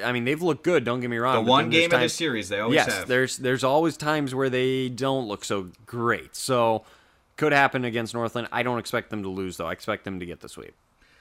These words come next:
Speaker 2: Alrighty, let's, uh, next go to Superior, Wisconsin, where they're still gonna be fired up and trying to quickly erase from their memory what happened in that matchup against Martin Luther. We think they're gonna be coming off of a pair of wins against Northland.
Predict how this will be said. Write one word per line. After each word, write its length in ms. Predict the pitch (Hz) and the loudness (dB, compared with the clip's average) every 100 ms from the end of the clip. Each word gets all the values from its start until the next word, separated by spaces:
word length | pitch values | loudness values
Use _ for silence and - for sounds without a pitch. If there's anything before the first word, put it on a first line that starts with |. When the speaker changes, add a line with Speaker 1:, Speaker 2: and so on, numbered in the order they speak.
| _ _ _ _ | _ _ _ _
Speaker 2:
Alrighty, 400 | 117 117 98 82 | -2 0 0 -6
let's, 240 | 98 104 - | -6 -6 -4
uh, 180 | 101 | -6
next 260 | 101 101 - | -6 -8 -10
go 180 | - 110 | -8 -6
to 80 | 104 | -6
Superior, 540 | - - 110 107 107 | -12 -8 -6 -4 -4
Wisconsin, 800 | 107 101 - 101 104 - 113 117 | -6 -6 -6 -6 -6 -6 -4 -2
where 320 | 101 98 98 | 0 0 0
they're 220 | 95 104 | -2 -4
still 320 | 113 120 120 | -2 0 0
gonna 220 | 104 101 92 | 0 -6 -8
be 340 | 98 98 101 | -8 -6 -6
fired 420 | 95 104 104 104 | -6 -6 -4 -2
up 220 | 104 107 | -4 -4
and 120 | 101 90 | -8 -10
trying 300 | 104 98 98 | -10 -8 -8
to 80 | |
quickly 420 | 90 - 107 113 107 | -10 -8 -10 -8 -6
erase 360 | 98 98 104 | -4 -6 -8
from 160 | - 101 | -10 -10
their 140 | 98 | -8
memory 380 | 98 101 104 104 | -8 -8 -8 -6
what 200 | 95 98 | -6 -6
happened 460 | 95 101 101 107 101 | -4 -4 -4 -6 -8
in 60 | |
that 180 | 95 92 | -10 -10
matchup 320 | 95 95 - | -10 -10 -12
against 300 | 95 101 92 | -12 -12 -10
Martin 300 | 104 101 90 | -8 -8 -8
Luther. 320 | 98 110 113 113 | -8 -8 -4 -4
We 140 | 98 | -4
think 300 | - 113 113 | -6 -6 -4
they're 100 | 113 | -6
gonna 160 | 104 101 | -6 -8
be 120 | 104 | -10
coming 280 | - 107 104 | -10 -8 -6
off 220 | 107 107 | -6 -6
of 100 | 98 | -12
a 60 | |
pair 200 | 98 110 | -10 -4
of 80 | 104 | -4
wins 200 | 104 107 | -4 -8
against 280 | 101 104 - | -10 -12 -10
Northland. 500 | 101 110 117 131 135 | -6 -6 -4 -6 -8